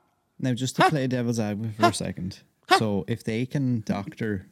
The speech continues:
Speaker 1: these images and whatever, is there any room for dudes doctoring images to be like, "Hey, look what I discovered"?
Speaker 2: No.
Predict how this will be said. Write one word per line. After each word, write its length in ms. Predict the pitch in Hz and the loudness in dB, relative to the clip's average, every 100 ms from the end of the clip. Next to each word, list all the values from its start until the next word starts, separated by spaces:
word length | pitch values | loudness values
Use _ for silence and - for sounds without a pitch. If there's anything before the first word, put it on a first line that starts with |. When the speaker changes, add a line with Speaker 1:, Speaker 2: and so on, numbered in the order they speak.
| _ - | _ -2
Speaker 1:
these 240 | 101 92 | 0 2
images 600 | 92 92 98 98 92 - - | 0 0 0 -2 -2 -6 -6
and 340 | 92 90 90 - - - | -4 -4 -6 -10 -20 -8
whatever, 480 | 95 85 85 - - _ - - _ _ _ _ | -6 -6 -6 -8 -10 _ -20 -20 _ _ _ _
is 440 | 117 117 123 120 113 | -2 0 2 0 -2
there 440 | 127 120 110 107 | -2 0 -2 -2
any 340 | 113 107 104 107 | -2 0 0 0
room 500 | 90 98 95 98 101 | 0 0 0 0 -4
for 500 | - 104 98 95 92 | -6 -4 -2 -2 -4
dudes 840 | 90 98 95 95 95 95 - - _ _ _ 131 | -4 -4 -2 -2 -6 -8 -10 -10 _ _ _ -16
doctoring 540 | 117 185 - - 202 - | -10 -10 -8 -4 -2 -2
images 420 | 95 92 92 98 | -2 -2 -2 -6
to 100 | - | -2
be 40 | 101 | -2
like, 200 | 92 - | -2 -4
"Hey, 260 | 143 143 | -2 -2
look 220 | 117 127 | -2 -4
what 100 | 120 | -4
I 80 | 123 | -4
discovered"? 540 | 131 127 120 98 95 92 | -4 -4 -4 -2 -2 -2
Speaker 2:
No. 240 | 165 | -6